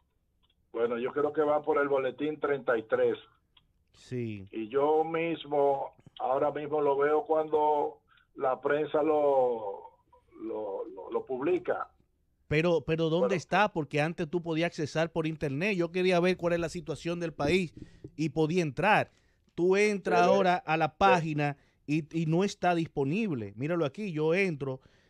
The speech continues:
Speaker 2: a la, dije,
Speaker 1: A la Dirección de Epidemiología.
Speaker 2: dije, digepisalud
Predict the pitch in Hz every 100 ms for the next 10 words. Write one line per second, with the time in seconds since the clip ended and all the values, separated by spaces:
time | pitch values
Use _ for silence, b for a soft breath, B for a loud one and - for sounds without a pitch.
0 | b b 131 143 147 143 139 135 127 -
1 | _ 120 156 156 170 113 123 120 156 160
2 | 165 147 147 147 147 151 196 208 - 165
3 | 202 180 226 247 - 240 - 196 190 226